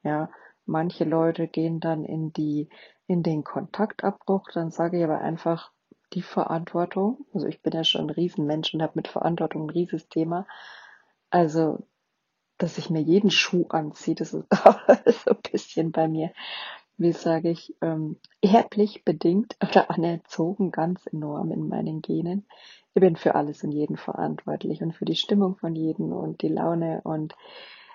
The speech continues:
äh, das ist ein Punkt, an dem ich auch schon lang auf dem Schirm hab und wahrscheinlich auch noch ein bisschen länger arbeite. Aber ich muss sagen, ich bin mir da sehr bewusst.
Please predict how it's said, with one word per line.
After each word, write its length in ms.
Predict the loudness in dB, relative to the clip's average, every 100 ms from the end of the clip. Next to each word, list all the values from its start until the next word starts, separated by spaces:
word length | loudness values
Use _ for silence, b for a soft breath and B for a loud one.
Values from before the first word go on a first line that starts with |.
| B
äh, 100 | -4 -2 -2 -4 -6 -6 -6 _ _
das 440 | -2 -2 -6 -20 _ _ -20 -14 -6
ist 240 | -6 -4
ein 220 | -4 -4
Punkt, 280 | -2 -2 -2
an 120 | -4
dem 180 | -4 -4
ich 240 | -6 -10 -10
auch 180 | -6 -6
schon 380 | -4 -2 -2 -2 B B B B 0
lang 320 | 4 4 2
auf 200 | 0 -2
dem 100 | -6
Schirm 340 | -2 2 2
hab 200 | 2 -2
und 140 | -4 -2
wahrscheinlich 440 | -2 -2 -4 -4
auch 80 | -4
noch 80 | -4
ein 80 | -4
bisschen 260 | -4 -2
länger 300 | -2 -2 -2
arbeite. 340 | -4 -2 -2 -2
Aber 240 | 0 0 B B B -2
ich 100 | 2
muss 180 | 2 4
sagen, 200 | 0 0
ich 160 | -2
bin 160 | -2 0
mir 80 | 0
da 140 | 0
sehr 200 | 0 -2
bewusst. 500 | 2 2 0 -2 _